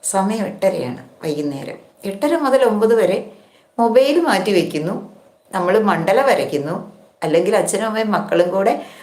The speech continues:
ഒരു മണ്ഡല വരച്ചിട്ട് അതിൻ്റെ ചുറ്റും ഇരുന്ന് സന്തോഷം പങ്കുവയ്ക്കുന്നു. ഇങ്ങനെ ഒരു നൂറ് ദിവസം തികയ്ക്കാൻ പറ്റുമെങ്കിൽ നമ്മുടെ ഓരോരുത്തരുടെയും വീട്ടിലിരിക്കുന്ന മക്കള് വിജയിക്കുക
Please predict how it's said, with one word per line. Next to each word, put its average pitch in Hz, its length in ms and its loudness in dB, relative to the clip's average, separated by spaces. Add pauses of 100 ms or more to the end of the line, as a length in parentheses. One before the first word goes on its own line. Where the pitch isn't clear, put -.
(180)
ഒരു 214 100 4 (100)
മണ്ഡല 175 300 4 (120)
വരച്ചിട്ട് - 420 0 (240)
അതിൻ്റെ 190 320 4
ചുറ്റും 226 380 -2
ഇരുന്ന് 160 260 -2 (280)
സന്തോഷം 214 600 2
പങ്കുവയ്ക്കുന്നു. 160 680 -2 (300)
ഇങ്ങനെ 226 460 2 (800)
ഒരു 330 140 4 (140)
നൂറ് 269 480 4 (100)
ദിവസം 170 460 2
തികയ്ക്കാൻ 165 460 2 (100)
പറ്റുമെങ്കിൽ 156 580 -2 (400)
നമ്മുടെ 185 320 0 (140)
ഓരോരുത്തരുടെയും 196 760 0 (140)
വീട്ടിലിരിക്കുന്ന 165 720 -4 (140)
മക്കള് 143 520 -2 (1500)
വിജയിക്കുക 202 540 0